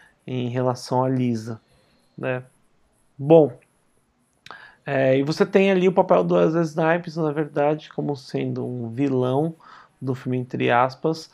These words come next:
compondo ali uma, uma guerrilha formada por cri-, por meninos, por jovens. Isso eu achei interessante colocar no filme,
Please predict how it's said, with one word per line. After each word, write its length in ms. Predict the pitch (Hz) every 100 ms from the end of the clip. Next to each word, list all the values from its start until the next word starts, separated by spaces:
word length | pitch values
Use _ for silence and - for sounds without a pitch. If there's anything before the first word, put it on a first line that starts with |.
| - - -
compondo 380 | 139 127 139 139
ali 180 | 131 131
uma, 480 | 127 123 120 120 120
uma 180 | 120 117
guerrilha 320 | 120 123 127
formada 520 | - 123 120 123 117
por 340 | - 127 120 - _ _ _ _ _ -
cri-, 260 | 123 123
por 220 | 120 127 123
meninos, 400 | 123 123 143 -
por 180 | 139
jovens. 480 | 120 123 143 160 160
Isso 280 | - 156 160
eu 40 |
achei 280 | 151 - 151
interessante 640 | 143 131 139 131 - 131 -
colocar 500 | - 135 131 - 123
no 140 | 123
filme, 480 | - - 139 131